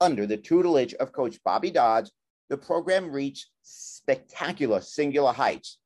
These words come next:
once-in-a-lifetime moments never to be duplicated,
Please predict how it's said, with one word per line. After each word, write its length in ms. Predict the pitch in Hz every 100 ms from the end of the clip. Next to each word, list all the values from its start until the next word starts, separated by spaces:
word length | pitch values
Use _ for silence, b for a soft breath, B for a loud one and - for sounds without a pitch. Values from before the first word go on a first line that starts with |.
| _ _ _
once-in-a-lifetime 1080 | 135 175 - 131 110 127 165 160 156 160
moments 440 | 147 156 131 107 -
never 180 | 165 190
to 60 |
be 100 | 104
duplicated, 580 | 104 156 104 107 98